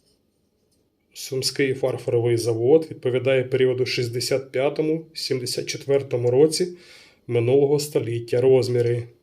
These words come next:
діаметр сімнадцять з половиною, висота два сантиметри. Ціна та ж сама, сорок гривень за одну тарілочку. Наступні знахідки.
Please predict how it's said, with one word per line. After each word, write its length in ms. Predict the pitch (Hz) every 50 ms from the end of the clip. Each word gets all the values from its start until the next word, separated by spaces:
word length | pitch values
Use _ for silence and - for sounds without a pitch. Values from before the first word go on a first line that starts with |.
| _ _ _ _ -
діаметр 600 | - 127 131 131 127 123 123 120 120 - 123 117
сімнадцять 580 | 120 - 131 120 120 127 127 123 123 - 120 117
з 60 | -
половиною, 800 | - - 120 120 120 113 117 117 120 135 151 160 180 196 185 - - _ _ _ _ _ _ _ _ _ _ _ _ _ _ _ _ _
висота 540 | - 113 123 - - 143 120 - - 139 147
два 300 | 143 123 117 120 123 120
сантиметри. 800 | 120 - 127 123 117 117 127 123 120 120 120 117 117 - 123 117
Ціна 420 | 117 - - 127 127 131 139 151
та 160 | 151 147 147 131
ж 160 | - - -
сама, 400 | - - 120 120 120 117 117 117
сорок 340 | - - 139 127 127 113 110
гривень 380 | 117 135 147 160 165 160 135
за 140 | 117 120 120
одну 180 | 113 117 131 127
тарілочку. 800 | - 135 120 113 113 120 113 113 113 - - - - 127 101 - _ _ _ _ _ _ _ _ _ _ _ _ _ _ _ _ _ _ _ _ - - - - - - - - _ _ _ _ _ _ _ _ _ - - - - - - - _ _ _ _ - - _ _ _ _ _ _ _ _ _ _ _ _ _ _ _ _ _ _ _ _ _ _ _ _ _ _ _ _ _ _ _
Наступні 600 | 123 120 127 127 - - 143 135 - - 135 131 123
знахідки. 760 | 117 123 131 131 127 127 - 139 - - - - 131 131